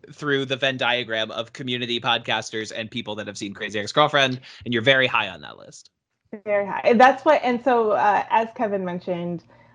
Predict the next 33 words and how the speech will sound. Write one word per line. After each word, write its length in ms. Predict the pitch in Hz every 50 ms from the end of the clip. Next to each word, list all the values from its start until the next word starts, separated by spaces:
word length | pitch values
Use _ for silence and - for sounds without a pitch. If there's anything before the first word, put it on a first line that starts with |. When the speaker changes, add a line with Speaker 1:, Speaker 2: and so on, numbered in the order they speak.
| _ _ _ -
Speaker 2:
I 180 | 196 185 185
am 120 | 196 190 190
one 160 | 190 180 180
of 80 | 170 165
the 80 | 185
community 420 | 185 - 233 269 285 277 269 262 254
podcasters. 840 | - 262 240 233 226 - 254 214 214 214 - - 240 220 220 214 214 -
So 180 | 202 175 170
in 120 | 170 165 165
his 280 | 160 175 165 160 156 -
former 560 | - - - - 226 220 220 202 196 175 180
podca-, 540 | - - 185 175 165 170 - 202 170 - -
one 160 | 196 196 190
of 80 | 180
his 160 | - 196 185 -
former 320 | - 190 180 175 170 170
podcasting 720 | - 190 170 165 165 - 165 165 170 - - 175 165 175
lives, 540 | 190 214 226 226 214 214 214 214 - - - _ _ _ _ _ _ _ _ _ _ -
uh, 560 | 185 185 180 170 170 165 165 165 165 170 165 - _ _ _ _ _ _ _ _ _ -
eh, 220 | - 185 165 160 151
we 220 | 151 170 202 190
were 440 | 175 175 170 165 165 170 175 175 - _ -
all 380 | 208 214 214 208 214 214 196
a 60 | 175
part 280 | 175 - 202 190 190 180
of 60 | 180 180
that 160 | 190 185 185
big 140 | 196 185 -
community, 520 | 196 190 185 180 180 175 160 175 170 -
and 260 | - 160 160 160 156 -
so 160 | - 185 170
I'm 100 | 160 165
a, 120 | 170 165